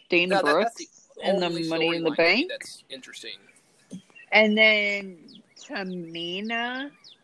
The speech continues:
Speaker 1: Tamina is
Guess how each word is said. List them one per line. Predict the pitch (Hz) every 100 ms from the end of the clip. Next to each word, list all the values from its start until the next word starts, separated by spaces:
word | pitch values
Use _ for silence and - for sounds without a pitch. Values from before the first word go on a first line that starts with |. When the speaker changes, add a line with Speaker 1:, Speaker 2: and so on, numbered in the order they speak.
| _ _ _ _ _ -
Speaker 1:
Tamina | - 208 180 180 175 180 220 240 262 285 302 _ _ - -
is | - 202 196